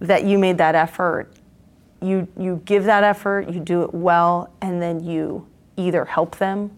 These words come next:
or you move on. That's the key, is how to move on and how not to allow yourself to be taken advantage of also as a newer producer.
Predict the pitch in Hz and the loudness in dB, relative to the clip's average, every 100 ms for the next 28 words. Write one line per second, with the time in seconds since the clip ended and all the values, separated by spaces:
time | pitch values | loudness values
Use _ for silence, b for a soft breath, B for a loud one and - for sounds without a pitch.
0 | - 180 170 175 175 175 175 165 143 80 | -12 -4 -4 -4 -4 -4 -4 -2 -2 -2
1 | - 170 b b _ 180 180 - 202 196 | -8 -14 b b _ 0 0 -4 -8 -8
2 | - 160 90 - - 175 - 180 185 185 | -6 -6 -6 -10 -8 -8 -2 -2 0 -2
3 | 175 160 160 - 190 - b b b b | -2 -2 -2 -4 -10 -18 b b b b
4 | 185 160 185 185 175 - - 196 180 175 | -4 0 2 4 2 0 -2 0 2 2
5 | 165 185 190 - 190 190 175 170 - 180 | 2 2 -4 -2 -4 -4 -8 -8 -8 -8
6 | 175 170 165 175 190 277 262 165 165 202 | -6 -6 -4 -2 0 0 0 2 2 2
7 | 277 - 170 170 175 165 175 165 160 156 | 0 -2 0 0 -2 -4 -2 -2 -2 -4
8 | 160 160 180 - 90 | -6 -6 -6 -8 -8